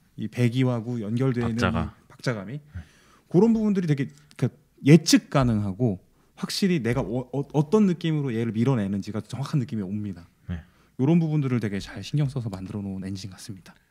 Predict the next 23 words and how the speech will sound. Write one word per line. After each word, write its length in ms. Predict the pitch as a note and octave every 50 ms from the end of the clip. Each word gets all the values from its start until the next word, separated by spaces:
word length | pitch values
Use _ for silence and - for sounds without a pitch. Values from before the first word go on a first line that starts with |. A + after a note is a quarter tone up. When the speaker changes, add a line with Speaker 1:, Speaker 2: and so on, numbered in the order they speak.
| _ _ _ _
Speaker 2:
또 300 | - G#2 A2 G#2+ G2+ F#2 - - _ - - - - - - -
말씀하신 460 | F#2 G#2 F#2+ G2 A#2 A2+ G#2+ G#2+ G#2 F#2+
대로 260 | G2+ G#2+ C#3+ D#3+ - -
구십 380 | - A2 A2 A#2 B2 - - -
도보다 800 | A#2 A2+ A2 A2 A2+ A2+ G#2+ - - - G#2+ G#2 - C3 D3 - - _ -
육십 260 | F#2+ F#2 - - -
도가 380 | - A2 G2+ G#2+ C3+ E3+ F#3 - - _ _ _ _ _ _ _ _ _ _ _ -
더 360 | - G2 F#2+ F#2 E2+ D#2 - _ _ _ _ _ _ _ _ _ _ _ _ _ - _ _ _ _ _ _ -
질량이 560 | - A#2 A#2 A2+ B2 A#2+ A#2+ C3 D#3+ G3 F3+ - -
모아지는 680 | G#2 A2 A2+ A#2+ C3 C3+ B2+ A#2+ B2 A2+ A2 A2 G#2+
효과도 500 | A#2 C3 - - C#3 B2+ B2+ A#2+ - G#2
있고 500 | F#2 E2+ - - - - E3+ F#3 - - -
Speaker 1:
그렇습니다. 460 | - - - - - - - - - G#2
Speaker 2:
엔진이 500 | A2+ A#2+ B2+ C#3 C3+ C3 B2+ A#2+ A#2 - -
더 260 | - G#2 F#2+ F#2 - -
컴팩트해질 1500 | - F#3 F#3+ G#3 G3 - - - F3 E3+ D#3+ C#3+ C#3 C3+ B2+ A#2 A#2 A2+ A2 A2 C3+ B2 B2+ B2+ A#2+ A#2 A2 - -
것 100 | - G2
같네요. 360 | F2 E2 D#2 D#2 D#2 D2+ D#2 - - _ -
Speaker 1:
그렇죠. 340 | - A#2+ A#2+ - - G2+ - _ -
Speaker 2:
네. 200 | F2+ E2 D#2 D#2+ - _ _ _ _ _
Speaker 1:
그게 320 | - - B2 A2+ A2+ A2+ G#2
제일 220 | - G#2+ G2 F2+
크겠죠. 500 | - - B2+ B2 A2+ - - - F2+ -